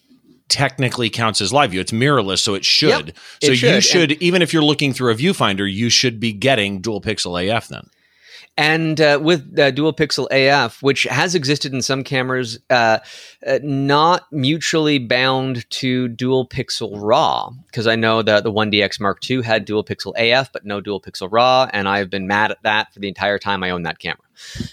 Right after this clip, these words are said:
Speaker 2: Um, why? Well, n-, nobody really found it terribly useful, but I still just wanted extra data.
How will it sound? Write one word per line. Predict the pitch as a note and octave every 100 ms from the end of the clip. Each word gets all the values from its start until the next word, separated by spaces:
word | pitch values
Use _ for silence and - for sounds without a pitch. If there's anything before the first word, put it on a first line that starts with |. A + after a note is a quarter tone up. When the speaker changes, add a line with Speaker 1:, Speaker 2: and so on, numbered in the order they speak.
| -
Speaker 2:
Um, | A2 G#2+ G2 F#2+ F2+ F#2 -
why? | C3 C3 E3 D#3+
Well, | B2+ B2 A2+
n-, | A#2 A#2 -
nobody | A#2+ G#2+
really | G#2 G2+
found | - G2
it | F#2+
terribly | G2 F2 F2+
useful, | - - -
but | -
I | C3+
still | B2+ A#2
just | G2 -
wanted | G#2 G2+ F#2+
extra | F2 - E2+
data. | - - -